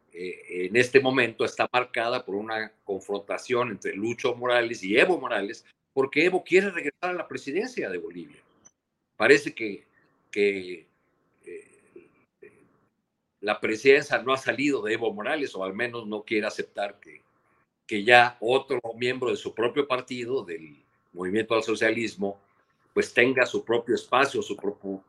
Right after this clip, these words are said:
propio lugar. Entonces hay una confrontación, eh, cotidiana desde hace varios meses entre los seguidores del presidente en funciones, eh, y el expresidente Evo Morales.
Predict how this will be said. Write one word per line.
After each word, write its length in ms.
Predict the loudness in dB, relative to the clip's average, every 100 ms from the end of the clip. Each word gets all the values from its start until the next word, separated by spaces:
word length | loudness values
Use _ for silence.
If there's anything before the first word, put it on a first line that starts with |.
| 0
propio 280 | 2 4 4
lugar. 440 | 2 2 0 -2 _ -20 -6
Entonces 260 | 0 4
hay 200 | 6 4
una 160 | 0 -4
confrontación, 880 | -4 -6 -6 -8 -6 -2 -2 -2 -6 _ _ _ _
eh, 440 | -10 -6 -6 -6 -4
cotidiana 680 | -2 -2 0 6 6 6 2
desde 240 | 0 -2
hace 200 | -4 -8 _ -20
varios 440 | -10 -4 -2 -2 -4
meses 500 | -4 -4 -4 -8 -14 -20 -20 -8
entre 600 | -6 -4 -4 -4 -4 _ _ -12
los 220 | -10 -8
seguidores 520 | -8 -4 0 2 0
del 120 | -4
presidente 380 | -8 -8 -6 -6
en 60 | -6
funciones, 760 | -6 0 0 0 -6 -14 -20 _ _ _ _
eh, 400 | -8 -6 -6 -10
y 400 | -10 -6 -6 -6
el 120 | -6 -8
expresidente 680 | -8 -6 0 2 2 4
Evo 200 | 2 0
Morales. 500 | -4 -16 -16 -18 -18